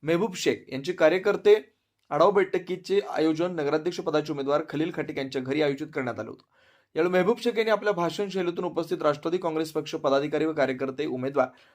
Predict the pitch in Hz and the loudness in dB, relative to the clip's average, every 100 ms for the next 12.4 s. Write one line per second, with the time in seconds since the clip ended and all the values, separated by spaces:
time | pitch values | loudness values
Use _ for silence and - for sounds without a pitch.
0 | _ 135 156 165 170 185 165 139 127 113 | _ -4 -2 -2 -2 -2 0 -2 -4 -8
1 | 113 _ _ _ _ _ - 147 175 220 | -12 _ _ _ _ _ 0 4 4 4
2 | 214 214 208 208 202 214 202 185 196 196 | 2 4 4 4 2 4 4 4 2 0
3 | 185 180 175 190 196 180 165 165 151 - | 0 0 0 0 0 2 0 0 -4 -4
4 | 185 180 160 151 156 156 165 147 147 151 | 0 0 0 2 0 0 -2 -2 -4 -2
5 | 139 143 156 _ _ _ - 143 175 202 | 2 2 0 _ _ _ -4 2 4 4
6 | 202 190 185 170 151 180 190 185 165 170 | 2 2 4 4 2 0 0 -2 -2 -4
7 | 170 160 165 147 151 151 160 160 151 156 | -4 -4 -4 -2 -2 -2 -4 -4 -4 -2
8 | 143 139 135 147 151 160 - _ _ - | -2 -2 0 0 0 -4 -10 _ _ -4
9 | 170 165 185 165 180 156 151 165 165 139 | -4 -2 -4 0 2 2 -2 -4 0 0
10 | 135 143 151 151 127 143 143 143 147 147 | 2 2 2 0 0 0 -4 -4 -2 -4
11 | - 123 139 139 151 135 123 131 143 127 | -2 -2 -2 -2 -2 0 0 -2 -4 -4
12 | 120 - 143 147 | -6 -8 -8 -8